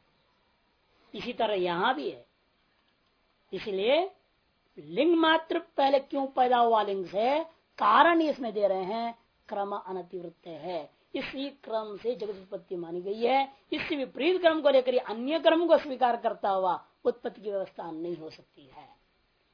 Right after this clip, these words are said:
इसे तीन बात कही दी गई है, तत्र उस अलिंग में तत् संसृष्टम, तद विविच्यते, तद क्रमान्तिवृत्त। उसी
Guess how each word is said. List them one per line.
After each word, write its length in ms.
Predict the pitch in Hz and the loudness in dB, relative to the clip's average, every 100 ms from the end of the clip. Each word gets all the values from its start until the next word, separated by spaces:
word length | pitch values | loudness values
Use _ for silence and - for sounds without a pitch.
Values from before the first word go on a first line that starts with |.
| _ _ 190 | _ _ -10
इसे 180 | 185 170 - | -8 -10 -6
तीन 260 | 277 330 330 | -2 2 8
बात 300 | 311 311 - | 10 8 4
कही 240 | 262 202 | -4 -2
दी 120 | 185 | -4
गई 240 | 170 147 139 | -8 -8 -14
है, 120 | 123 _ | -20 _
तत्र 520 | 233 - 240 285 339 381 - _ _ _ - - - - | -6 -2 6 8 8 2 -10 _ _ _ -20 -20 -8 -4
उस 280 | - - 269 226 - - | -4 -2 -2 -2 -4 -2
अलिंग 300 | 233 240 277 | 0 0 0
में 360 | 277 320 359 359 - _ _ _ _ _ _ _ - | 2 2 2 -4 -12 _ _ _ _ _ _ _ 0
तत् 260 | 254 262 _ _ | 0 0 _ _
संसृष्टम, 760 | - 180 185 - - 285 302 349 - _ _ _ _ _ _ _ _ _ - | -14 -10 -8 -10 -2 2 4 2 -8 _ _ _ _ _ _ _ _ _ 2
तद 220 | 269 - | 4 2
विविच्यते, 640 | 147 147 175 254 277 311 349 - _ _ _ _ _ | -6 -10 -6 0 4 4 2 -8 _ _ _ _ _
तद 200 | 262 247 - | 0 0 -2
क्रमान्तिवृत्त। 720 | 214 196 180 170 - 135 _ - - _ _ _ _ _ _ _ _ _ _ _ _ _ _ _ _ _ _ 208 | -6 -4 -6 -8 -14 -20 _ -20 -20 _ _ _ _ _ _ _ _ _ _ _ _ _ _ _ _ _ _ -12
उसी 340 | - 269 254 | -10 -8 -10